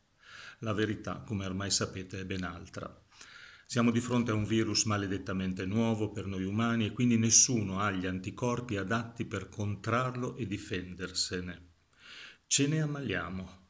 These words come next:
È un virus che chissà da quanto tempo, in un pipistrello e forse senza neanche il bisogno di un ospite intermedio, un altro animale, muta continuamente e un certo giorno ha avuto la fortuna per lui di centrare il bingo.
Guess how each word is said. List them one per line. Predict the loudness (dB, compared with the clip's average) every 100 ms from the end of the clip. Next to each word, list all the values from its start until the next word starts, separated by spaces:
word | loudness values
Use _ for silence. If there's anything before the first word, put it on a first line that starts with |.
| -2
È | 2
un | 4
virus | 6 6 6 2
che | 0
chissà | -4 0 4 4
da | 2 -2
quanto | 2 4 4 0
tempo, | 0 -2 -2 -4 -2
in | 2
un | 2
pipistrello | 0 -4 -2 0 0 0 -2 -2 -4
e |
forse | -2 0 2 4
senza | 4 4 2 2
neanche | 2 0 0 -4
il |
bisogno | -4 -2 0 0 -2
di | -4
un | -2
ospite | -2 -2 -4 -4
intermedio, | -4 -4 -2 -4 -4 -4 -6 -6
un | -6 -4
altro | -6 -6 -4
animale, | -2 -2 -4 -2 -2 -4 -12 -14 -6
muta | 2 2 2
continuamente | 0 0 0 0 0 0 -4 -8 -8 -10 -6
e | 0
un | 0 2
certo | 0 0 0 0
giorno | 2 0 0 0
ha |
avuto | 0 -2 -2
la | -4
fortuna | -4 -6 -4 -2 -2
per | -2 -4 -2
lui | -4 -2 -4 -6 -10 -12
di | -4
centrare | -2 0 0 0 -2
il | -2
bingo. | -6 -6 -8 -10 -12